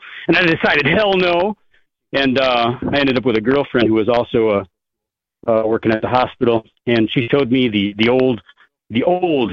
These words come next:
there, there was, like, they, they kept building this thing, you know, it was, like, eighteen, eighteen sixty, eighteen eighty, nineteen thirty, nineteen, they kept adding on, adding on, adding on.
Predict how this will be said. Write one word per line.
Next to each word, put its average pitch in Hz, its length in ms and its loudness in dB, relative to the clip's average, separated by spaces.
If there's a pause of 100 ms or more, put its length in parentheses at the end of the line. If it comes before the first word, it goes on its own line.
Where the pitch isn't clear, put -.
(120)
there, 143 100 2
there 131 100 -4
was, 165 120 -4
like, 139 200 0 (300)
they, 131 280 -2
they 143 140 0
kept 135 180 -2
building 147 300 2
this 117 140 -2
thing, 123 160 2
you 104 80 0
know, 117 180 2
it 104 60 0
was, - 20 -2
like, 104 200 0
eighteen, 127 500 0 (600)
eighteen 147 540 0 (100)
sixty, 151 460 0
eighteen 139 500 0
eighty, 139 540 0
nineteen 131 720 0
thirty, 127 400 0
nineteen, 120 400 0
they 117 60 0
kept 131 200 -2
adding 127 280 0
on, 117 140 0
adding 117 260 0
on, 110 120 0
adding 117 300 0
on. 117 180 0